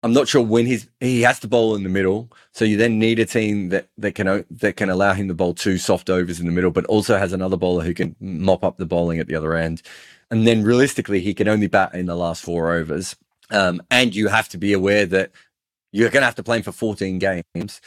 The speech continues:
And in three of those, he might make two hundred runs at a strike rate of four hundred. And in the other eleven games, he might not make any runs at all. That's a,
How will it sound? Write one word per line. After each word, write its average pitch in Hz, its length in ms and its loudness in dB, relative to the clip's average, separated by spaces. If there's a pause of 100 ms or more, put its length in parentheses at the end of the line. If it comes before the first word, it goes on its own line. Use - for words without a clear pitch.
(340)
And 98 340 -2
in 110 160 -4
three 120 240 4
of 110 80 2
those, 95 320 2
he 98 100 -6
might 95 240 -4
make 90 360 -6
two 110 200 2
hundred 90 220 -2
runs 87 320 -2
at - 80 -10
a 87 60 -4
strike 85 260 0
rate 85 140 2
of 82 80 -2
four 90 240 0
hundred. 80 340 -4 (400)
And 85 400 0
in 95 120 -2
the 90 100 2
other 92 340 2
eleven 85 280 0
games, 80 380 -4
he 85 220 -4
might 82 220 -2
not 80 120 -2
make 80 200 -2
any 73 140 -2
runs 73 220 -4
at 76 80 -6
all. 73 220 -2 (400)
That's 147 260 4
a, 156 120 -2